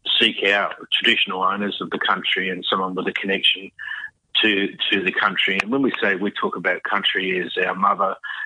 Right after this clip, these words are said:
it's, we're obligated to look after it, and it looks after us, returning us with foodstuffs and water, uh, and a lifestyle that enables the cultural practice.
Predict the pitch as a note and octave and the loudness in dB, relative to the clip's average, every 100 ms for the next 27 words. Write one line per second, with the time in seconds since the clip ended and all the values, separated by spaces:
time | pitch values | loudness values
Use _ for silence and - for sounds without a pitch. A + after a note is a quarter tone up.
0 | - - F2 - F#2+ F#2 G2 G2 F#2+ F#2+ | -6 -4 -2 0 2 2 2 2 2 2
1 | F2+ - - G2 - G2+ G#2+ - G2+ G2 | 0 -4 -2 0 2 2 2 -2 0 0
2 | F#2+ - G2 G2+ - G2+ F#2 G#2 G2+ - | -2 -4 -2 -2 0 -2 2 0 2 0
3 | G#2+ A#2 - - F2+ - G2 F#2+ F#2 F2+ | 0 0 -2 -4 -2 0 0 -2 -4 -6
4 | - F2 - G#2 G2 - - F#2 - G2 | -6 -8 -4 -2 -2 -2 0 0 0 -4
5 | F#2 F#2+ F#2+ F#2+ F#2+ - - - - - | -4 -2 0 0 0 -4 -6 -4 -4 -2
6 | - F#2 F#2 F2+ F#2 F#2 F#2 F2+ - - | 0 2 2 0 0 2 2 2 0 2
7 | F#2+ F#2 E2+ F#2 F#2 F#2 F2+ F2+ F2+ F#2 | 2 4 0 -2 -2 -2 -2 -2 -6 -4
8 | - G2 - - - A2 - - | 0 0 0 -6 2 2 2 -6